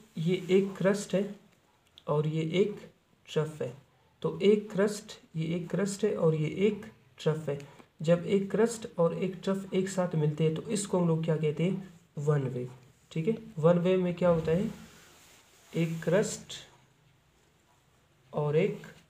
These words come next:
truff। ठीक है, एक crust और एक truff जब एक साथ मिलते हैं, तो इसको हम लोग क्या कहते हैं, One wave,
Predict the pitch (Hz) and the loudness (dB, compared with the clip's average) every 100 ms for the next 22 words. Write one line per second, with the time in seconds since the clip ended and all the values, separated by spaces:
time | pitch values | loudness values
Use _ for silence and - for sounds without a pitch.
0 | _ _ _ _ - 160 156 - - _ | _ _ _ _ -4 -2 -2 -8 -18 _
1 | _ _ _ _ _ _ _ _ _ _ | _ _ _ _ _ _ _ _ _ _
2 | _ _ _ _ _ _ _ _ _ _ | _ _ _ _ _ _ _ _ _ _
3 | _ _ _ _ _ _ _ _ _ - | _ _ _ _ _ _ _ _ _ -10
4 | 156 185 214 - - _ - 165 165 175 | -4 -2 -4 -8 -20 _ -6 -6 -2 2
5 | 233 233 - - 165 165 180 170 - 196 | 2 0 -10 -4 -2 0 -2 -6 -4 -4
6 | 196 160 160 190 190 - 175 175 175 190 | -2 -2 0 0 -2 0 -2 0 0 -2
7 | 190 - 220 202 - 175 160 160 156 143 | -4 -4 -4 -6 -2 0 0 0 -2 -2
8 | 147 151 156 202 - - - 143 143 165 | -4 -2 -2 -2 -6 -16 -12 -4 2 4
9 | 151 135 135 | 4 2 -2